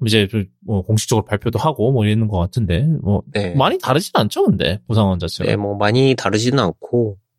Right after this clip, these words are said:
Speaker 2: 이제 오-, 오늘 업데이트된 게 하나 있-, 있다면 그 K-, 이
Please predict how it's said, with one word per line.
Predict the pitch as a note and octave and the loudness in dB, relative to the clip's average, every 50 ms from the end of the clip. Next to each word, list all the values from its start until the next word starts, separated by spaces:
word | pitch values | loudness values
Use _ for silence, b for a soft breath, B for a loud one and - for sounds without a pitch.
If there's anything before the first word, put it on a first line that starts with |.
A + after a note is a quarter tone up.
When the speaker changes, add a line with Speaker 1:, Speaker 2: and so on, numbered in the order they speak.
| _ _ _ | _ _ _
Speaker 2:
이제 | G#2 G#2 A2 A#2 A2+ A2 G#2+ G2+ - - | -4 0 2 4 4 4 2 0 0 0
오-, | - G#2 A2+ C#3+ D#3+ - _ - | 2 2 4 2 0 0 _ 0
오늘 | A#2+ B2 D3+ F#3 F#3+ E3 | 2 4 4 4 4 4
업데이트된 | B2+ G2 - - C3+ C3+ - - C3+ C#3 C3 B2+ | 4 2 2 0 0 0 0 -2 -4 -2 -2 0
게 | B2 | 0
하나 | B2 B2+ B2+ B2 G#2+ | 0 2 2 2 0
있-, | F#2 F#2 - - - _ _ - | 0 -2 -6 -14 -20 _ _ -2
있다면 | A2+ A2 - G#2 G2+ A2+ B2 A#2+ G#2+ F2 F2 E2+ - _ _ _ _ _ _ | -2 0 0 0 2 2 2 2 2 0 -2 -6 -10 _ _ _ _ _ _
그 | - - F#2 F2+ F2 F2 E2+ E2 E2 E2 D#2+ - _ _ _ _ - | -4 0 2 2 4 2 2 -2 -4 -6 -8 -12 _ _ _ _ -4
K-, | - - G#3+ G#3 G3 _ _ _ - | 0 2 2 2 2 _ _ _ 0
이 | A#2 G#2+ A2 G#2+ G#2 G#2 G2+ | 2 2 4 4 4 2 2